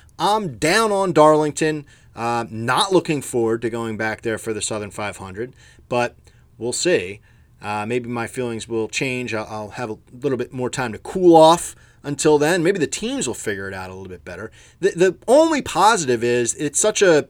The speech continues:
tough racetrack for the drivers. They're slipping, they're sliding, they're dealing with the track.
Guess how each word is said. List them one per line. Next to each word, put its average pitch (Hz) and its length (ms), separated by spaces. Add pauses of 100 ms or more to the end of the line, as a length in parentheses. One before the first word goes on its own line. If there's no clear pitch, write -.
(140)
tough 175 320
racetrack 147 500
for 143 140
the 120 80
drivers. 113 640
They're 107 120
slipping, 165 400
they're 98 100
sliding, 147 460
they're 104 160
dealing 135 460
with 110 180
the - 80
track. 180 400